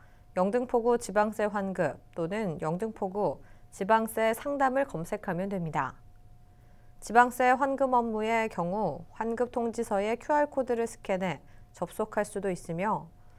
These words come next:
일대일 채팅방에 성명, 환급 번호, 환급받을 계좌번호 등을 전송해 환급금을 신청하면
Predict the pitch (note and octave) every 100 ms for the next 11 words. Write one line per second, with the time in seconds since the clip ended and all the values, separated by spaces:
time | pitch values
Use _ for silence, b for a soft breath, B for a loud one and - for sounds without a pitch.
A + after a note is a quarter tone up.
0 | b b - G#3+ A#3+ C#4 C#4+ C#4+ D4 D4
1 | C#4+ C4 B3 B3 B3 D3+ E3 B3+ B3 A#3+
2 | G#3 C3+ - - A#3+ A#3+ A#3+ - F3+ F#3+
3 | C#3 - b b b b B3 B3+ C4+ C4
4 | A3+ C4 C#4+ F#3+ F#3 A#3 A3+ A3+ A3 G3+
5 | G3+ G3+ E3 D#3 D#3 E3+ G3+ C#3+ - -
6 | - - A#3+ B3 B3+ A#3+ A#3 A#3+ C4 B3
7 | A3 F#3 G3 A#3+ D#3